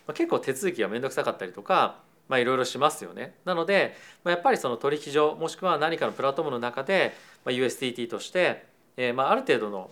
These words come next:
そのボラティリティをもうか-、あの、逃れられるような、まあ、状況に、まあ、置いておくっていうことも、えー、非常に今後やっぱり資産運用として、えー、重要なんではないかなというふうに思うので、まあ、今後この問題もしくは、まあ、課題っていうところが、まあ、どういうふうにクリアされていくかっていうのは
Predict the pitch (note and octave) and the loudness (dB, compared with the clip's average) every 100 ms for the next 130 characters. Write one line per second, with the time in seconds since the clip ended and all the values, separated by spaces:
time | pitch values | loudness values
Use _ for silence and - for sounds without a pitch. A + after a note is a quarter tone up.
0 | - - A#2 A#2 C#3+ D#3+ - C3 D#3 F3 | -14 -8 0 4 4 2 -4 -4 0 0
1 | A2+ G#2+ C3+ A#2+ A#2 G#2+ G#2 G2+ G2+ A2 | 0 -2 -2 -2 -4 -8 -6 -8 -6 2
2 | B2 C3 C#3 C#3+ G#2+ F#2 F#2+ _ - A2 | 4 4 2 0 -4 -6 -16 _ -12 0
3 | A2+ A2+ B2 F3+ C3 - - - _ A#2+ | 0 0 -6 -4 -4 -6 -20 -20 _ 0
4 | B2 C3 A#2+ C3+ C3 A#2 A2 D3 G3+ C#3 | 0 0 -2 -6 -6 -8 -6 -2 2 2
5 | - _ _ _ C#3+ C#3+ G3 G3 F#3+ F#3+ | -2 _ _ _ -4 2 2 2 2 2
6 | F3 A#2 - C3 C3+ G#2+ F#2 - - F3 | 2 0 -2 -2 -2 -4 -6 -14 -6 0
7 | C#3+ - - _ - G#2 A2+ A#2 B2 A#2 | 0 -2 -14 _ -8 -4 -2 0 0 -2
8 | F#2+ F#2+ - E3+ F3+ G#2 G2 G2 F#2+ D#3 | -2 -4 -4 -4 -4 -6 -8 -10 -6 0
9 | C#3+ A2+ C3 C#3 C3+ C3+ C#3 C#3+ - - | 0 -2 -6 -4 -2 -2 -2 -4 -8 -20
10 | - - C3 B2+ B2 C3 B2+ - F3+ D3 | -20 -10 -4 0 0 -2 -8 -2 2 2
11 | A2+ - A#2 A#2+ A#2 B2 - F#3+ G#3 A#2 | 0 -4 0 0 0 -8 -6 0 4 2
12 | - - _ C3 E3+ C#3+ G#2 - A2+ G2 | 0 -16 _ 0 0 2 -4 -4 -4 -4
13 | G#2 A2 A2 A2 G#3+ A#3+ G2+ | -6 -6 -6 -6 -2 0 0